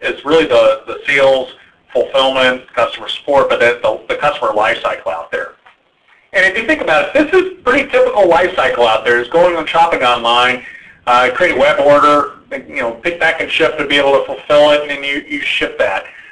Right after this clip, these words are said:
Uh, the invoice that goes out there if you're in a B two B environment, or, you know, credit card has already been processed if you're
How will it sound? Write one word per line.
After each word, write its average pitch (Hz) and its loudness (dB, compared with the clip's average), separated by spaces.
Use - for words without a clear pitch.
Uh, 120 4
the 139 -4
invoice 147 0
that 165 -6
goes 139 2
out 135 2
there 139 2
if 135 -6
you're 135 4
in 131 0
a 127 2
B 143 -2
two 139 -6
B 143 0
environment, 123 0
or, 131 2
you 123 0
know, - 0
credit 139 0
card 131 2
has 123 -4
already 127 2
been 127 -10
processed - 2
if 156 -8
you're - -10